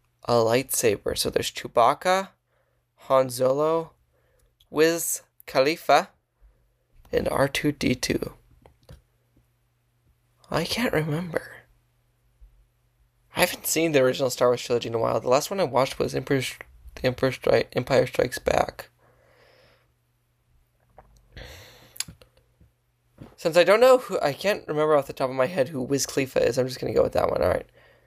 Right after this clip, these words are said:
Who is this guy? Oh, he's, uh, Jabba's right-hand man.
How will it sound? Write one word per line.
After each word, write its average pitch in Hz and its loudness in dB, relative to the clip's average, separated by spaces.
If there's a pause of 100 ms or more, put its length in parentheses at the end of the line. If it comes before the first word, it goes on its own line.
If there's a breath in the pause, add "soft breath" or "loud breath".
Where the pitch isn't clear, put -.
(400 soft breath)
Who 170 2
is 233 8
this 160 0
guy? 120 0 (100)
Oh, 160 6
he's, 160 -6
uh, 123 4 (840 loud breath)
Jabba's 127 6
right-hand 127 2
man. 127 2